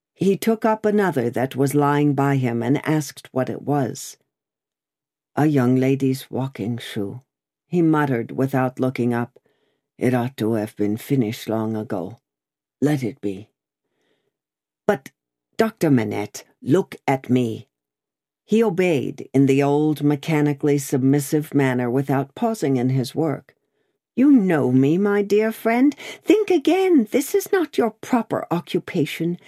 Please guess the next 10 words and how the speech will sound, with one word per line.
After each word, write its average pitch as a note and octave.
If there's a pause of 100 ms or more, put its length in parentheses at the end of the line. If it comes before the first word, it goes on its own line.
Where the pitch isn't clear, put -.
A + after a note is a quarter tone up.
(240)
Think, -
dear F3
friend." B2+ (1120)
Nothing G3+
would A#3
induce F#3+
him B2
to A#2+
speak C3
more. A#2